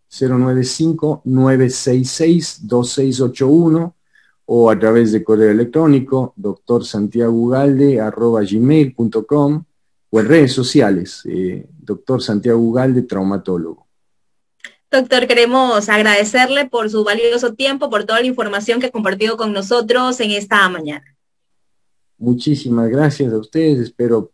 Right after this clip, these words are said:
Speaker 1: poder haber despejado alguna duda en muchos de los radioyentes.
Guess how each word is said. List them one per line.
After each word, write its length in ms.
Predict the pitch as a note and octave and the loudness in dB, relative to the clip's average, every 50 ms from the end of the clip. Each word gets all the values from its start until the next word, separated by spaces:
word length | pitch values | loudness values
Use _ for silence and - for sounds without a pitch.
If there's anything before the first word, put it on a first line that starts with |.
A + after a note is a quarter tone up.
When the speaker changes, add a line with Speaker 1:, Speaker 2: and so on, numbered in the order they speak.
| _ _ | _ _
Speaker 1:
poder 260 | - F2 G2 G#2+ G#2+ | -6 -4 -2 -2 0
haber 280 | G#2 A2 A#2 A#2+ A#2+ A2+ | 2 2 2 4 2 2
despejado 500 | G#2 F#2+ - - G2+ - - B2 A#2+ A2 | -2 -4 -8 -10 -12 -10 -6 -4 -4 -2
alguna 360 | G#2 A2 A2+ B2+ B2 A2+ G#2+ | -2 -2 -2 -2 -2 -2 0
duda 480 | A2 C#3 D#3 D3+ C3+ A#2+ A2 G2+ F#2+ _ _ | 0 2 2 2 2 0 -2 -6 -10 _ _
en 180 | G2+ G2 G2 G#2 | -12 -8 -6 -6
muchos 300 | A2+ A2+ A2+ - A#2 G#2+ | -6 -6 -6 -4 -4 -2
de 60 | G#2+ | -2
los 80 | G2+ F2+ | -2 -4
radioyentes. 840 | G2 F#2+ F#2+ F#2+ F#2+ F#2 E2+ D#2 D#2+ _ _ - - _ _ _ | -4 -2 -2 -2 -2 -2 -4 -8 -12 _ _ -20 -20 _ _ _